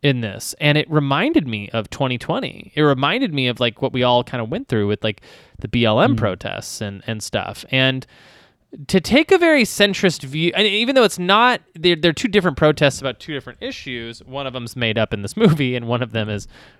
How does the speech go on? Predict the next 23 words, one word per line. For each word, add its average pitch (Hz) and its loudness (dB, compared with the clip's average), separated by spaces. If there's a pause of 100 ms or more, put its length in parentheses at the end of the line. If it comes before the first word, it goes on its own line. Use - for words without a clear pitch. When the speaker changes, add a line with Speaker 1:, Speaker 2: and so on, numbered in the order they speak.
(120)
Speaker 1:
real 117 0
life, 190 2 (520)
it, - -10
it 202 0
was, 233 0
it 214 -2
was 226 2
a 214 2
kind 311 0
of 359 0
a 202 6
hard 175 4
pill 165 4
to 139 0
swallow 143 4
to, 110 -2 (200)
to 113 -4
hear, 113 0 (720)
"No, 214 4
no, 202 2
no, 190 6
everyone's 147 2
right. 90 -6